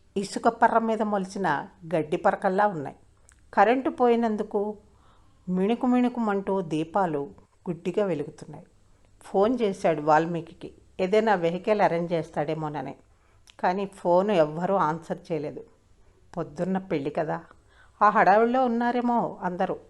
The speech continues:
ఆ ఆశ కూడా అడుగంటిపోయింది. ఎన్నిసార్లు చేసినా ఎత్తకపోయేసరికి మళ్ళీ నడక సాగించాడు దశరథ్. కొంత దూరం నడిచాక కాళ్ళు పీకే నడవమని మొండికేసే. అప్పుడే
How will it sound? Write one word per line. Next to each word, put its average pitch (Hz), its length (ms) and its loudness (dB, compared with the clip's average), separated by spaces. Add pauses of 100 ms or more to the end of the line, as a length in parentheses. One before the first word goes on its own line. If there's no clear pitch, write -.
(680)
ఆ 185 340 6
ఆశ 196 340 2
కూడా 233 300 -2
అడుగంటిపోయింది. 180 840 -2 (680)
ఎన్నిసార్లు 185 840 0 (100)
చేసినా 185 520 -2 (180)
ఎత్తకపోయేసరికి 160 920 -6 (800)
మళ్ళీ 226 340 0
నడక 214 280 2
సాగించాడు 185 720 -2
దశరథ్. 151 480 -4 (720)
కొంత 240 260 0
దూరం 202 380 -2
నడిచాక 190 680 -2 (440)
కాళ్ళు 170 420 2
పీకే - 440 -10 (640)
నడవమని 185 840 0
మొండికేసే. 165 720 -6 (640)
అప్పుడే 220 460 0